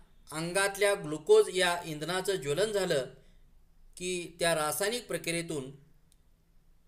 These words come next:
एटीपीची निर्मिती होते, पण त्या ज्वलनासाठी साहजिकच ऑक्सिजनची गरज असते. तर जे ग्लुकोज शरीरामध्ये अन्नाच्या स्वरूपामध्ये घेतलं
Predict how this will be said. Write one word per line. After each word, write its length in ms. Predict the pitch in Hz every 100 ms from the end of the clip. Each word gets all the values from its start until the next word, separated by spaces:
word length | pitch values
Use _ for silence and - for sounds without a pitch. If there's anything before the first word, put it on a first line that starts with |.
| - _ _ 160
एटीपीची 580 | 165 170 202 208 202 202
निर्मिती 400 | 147 151 202 202
होते, 260 | 170 151
पण 320 | 139 170 170
त्या 220 | 170 170 156
ज्वलनासाठी 640 | 139 151 180 190 190 190
साहजिकच 600 | 190 131 147 156 160 - -
ऑक्सिजनची 600 | 117 - 143 143 139 143
गरज 300 | 120 107 98
असते. 360 | 98 - 110 - - - - - - - - - - -
तर 200 | 180 185 - - - - - - - - - - - - - - 147
जे 100 | 160
ग्लुकोज 420 | 165 175 170 226 - -
शरीरामध्ये 760 | - 165 170 170 165 147 139 - - - - -
अन्नाच्या 400 | 147 160 175 180
स्वरूपामध्ये 540 | 170 156 175 180 180
घेतलं 460 | 165 160 143 -